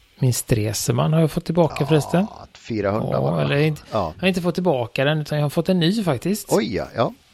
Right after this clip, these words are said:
Speaker 1: Eh, jag skickade ju dit, jag skickade tillbaka den för att, eh, för att de skulle slipa spets, eller liksom fixa spetsen. Den var väldigt sådär, när man gjorde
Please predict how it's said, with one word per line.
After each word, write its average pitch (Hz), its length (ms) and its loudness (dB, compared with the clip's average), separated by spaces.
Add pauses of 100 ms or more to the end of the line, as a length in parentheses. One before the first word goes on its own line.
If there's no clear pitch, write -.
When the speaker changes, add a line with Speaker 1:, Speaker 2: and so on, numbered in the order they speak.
(220)
Speaker 1:
Eh, 139 480 0
jag 139 100 0
skickade 147 360 -2
ju 147 100 2
dit, 131 240 0
jag 135 120 2
skickade 170 260 -2
tillbaka 135 360 0
den 117 80 2
för 135 120 0
att, 123 180 -2
eh, 143 60 0
för 123 300 0
att 120 60 -6
de 131 140 0
skulle 127 260 0
slipa - 340 -2
spets, - 340 -4
eller 131 200 4
liksom 120 340 0 (680)
fixa - 320 2
spetsen. 143 580 2
Den 139 160 2
var 127 140 4
väldigt 120 440 0
sådär, 113 440 -2 (800)
när 147 160 2
man 135 240 2
gjorde 123 600 4